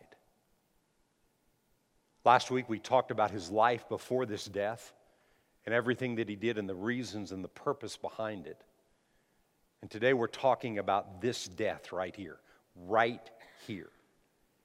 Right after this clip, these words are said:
"My soul is exceedingly sorrowful, even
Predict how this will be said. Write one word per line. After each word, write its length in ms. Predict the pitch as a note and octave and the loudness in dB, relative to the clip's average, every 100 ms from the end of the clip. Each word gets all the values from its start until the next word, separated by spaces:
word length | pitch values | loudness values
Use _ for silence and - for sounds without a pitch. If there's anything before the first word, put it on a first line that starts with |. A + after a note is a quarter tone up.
| _ _ _ _ | _ _ _ _
"My 180 | A2+ A2+ | 2 4
soul 720 | G#2 - E3 F#3+ A3 A3 - - - - - _ | 4 6 10 12 12 10 6 -8 -16 -20 -20 _
is 200 | C3 A#2 | -2 0
exceedingly 1040 | A#2+ - - - G3+ G#3+ G3 D#3 A#2 G#2+ | 0 0 -2 0 2 4 6 4 4 0
sorrowful, 800 | F#2+ - D#3+ C#3+ A2+ - E2 D2 - _ - | -2 0 4 6 4 2 -8 -10 -16 _ -2
even 540 | D#3+ F3 F3+ F#3 F3+ | 2 4 2 0 -4